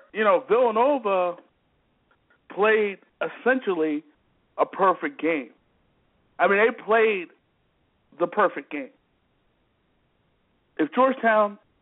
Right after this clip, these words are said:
and Villanova played again and again, if they played in a, in a, in a, in a seven-game series, obviously Georgetown would probably win it four games to one.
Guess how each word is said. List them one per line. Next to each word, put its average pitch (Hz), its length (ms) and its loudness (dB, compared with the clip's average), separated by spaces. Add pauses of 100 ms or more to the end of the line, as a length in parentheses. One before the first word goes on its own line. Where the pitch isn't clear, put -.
(220)
and 147 100 -6
Villanova 202 420 2
played 180 540 -4 (1400)
again 185 260 0
and 170 100 0
again, 165 260 0
if 175 80 -2
they 190 100 0
played 196 320 0
in 165 60 -8
a, 139 220 -6
in 143 80 -6
a, 127 180 -6
in 143 60 -4
a, 131 160 -6 (360)
in 147 80 0
a 147 140 2
seven-game 190 440 0
series, 170 340 0 (680)
obviously 208 600 2
Georgetown 180 420 -2
would 156 100 0
probably 170 300 4
win 147 160 -2
it 143 140 -6 (380)
four 151 160 4
games 131 280 -4
to 127 60 -14
one. 113 220 -14